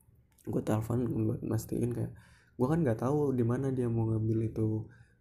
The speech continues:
filter. Akhirnya gue telepon, tanya kayak, "Bang, lu lagi ngambil filter?"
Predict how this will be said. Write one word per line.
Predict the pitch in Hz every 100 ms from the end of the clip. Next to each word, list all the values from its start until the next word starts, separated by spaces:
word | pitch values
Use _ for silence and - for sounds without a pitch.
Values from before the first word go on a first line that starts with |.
| _
filter. | - 117 117 113
Akhirnya | 117 135
gue | 135 -
telepon, | 117 117 123 139 - _ _ _ _
tanya | - 113 117
kayak, | 117 107 - - _ _ _ -
"Bang, | 165
lu | 185 185 156
lagi | 135
ngambil | 123 117 110
filter?" | 113 104 113